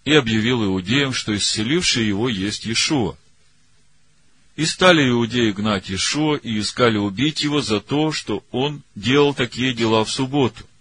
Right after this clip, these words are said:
Иешуа же говорил им: «Отец мой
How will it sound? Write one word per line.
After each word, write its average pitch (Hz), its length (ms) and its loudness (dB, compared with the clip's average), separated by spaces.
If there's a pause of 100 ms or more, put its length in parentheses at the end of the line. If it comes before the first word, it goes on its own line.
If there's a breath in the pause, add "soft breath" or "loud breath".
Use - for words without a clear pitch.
(580)
Иешуа 175 560 2
же 151 120 -2
говорил 139 520 4
им: 87 340 -8 (1080)
«Отец 117 560 0
мой 165 320 -2